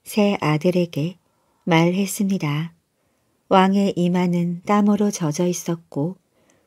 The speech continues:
목소리는 아주 작아서 잘 들리지도 않았습니다. 왕은 벌써 몇 달째 병으로 고생하고 있었는데 날이 갈수록 점점 더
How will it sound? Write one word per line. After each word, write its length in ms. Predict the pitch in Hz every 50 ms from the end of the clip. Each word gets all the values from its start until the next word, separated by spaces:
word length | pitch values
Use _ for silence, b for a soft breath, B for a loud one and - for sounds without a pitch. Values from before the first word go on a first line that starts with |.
| _
목소리는 760 | - 190 185 180 - - - 214 202 202 202 190 190 196 190 190
아주 340 | - - 170 170 165 185 185
작아서 720 | 175 - 160 156 - 175 175 170 - 170 156 156 160 165 165 b b b b b b b
잘 320 | - 196 185 180 185 180
들리지도 640 | 180 - 185 175 175 202 214 202 - 196 180 - 147
않았습니다. 920 | 135 147 151 170 175 170 - - 180 175 170 165 156 147 147 147 156 175 _ _ _ _ _ _ _ _ _ _ _ _ _ _ _
왕은 380 | - - 190 190 190 202 196 190
벌써 720 | 175 185 185 175 - - - - 185 175 175 175 175 180 180
몇 240 | 180 175 156 156 156
달째 580 | - 180 180 175 _ _ - - 147 165 190 190 _ _ _ _ _ _ _ _ _ _ _ _ _ - b b b b b b b b b b b b b b b _ _ -
병으로 560 | - 214 202 202 202 214 208 208 208 208 202
고생하고 640 | - 202 185 175 185 208 208 196 202 202 196 208 190
있었는데 920 | 170 160 - - 185 180 185 185 180 170 170 170 160 160 160 160 165 170 b b b b b b b b
날이 360 | - 185 180 180 185 196 202
갈수록 720 | 196 208 202 190 - - 202 185 180 175 175 175 175 170 _ _ _
점점 560 | - - 180 165 170 170 180 175 175 175 175
더 420 | 160 165 156 156 160 160 160 160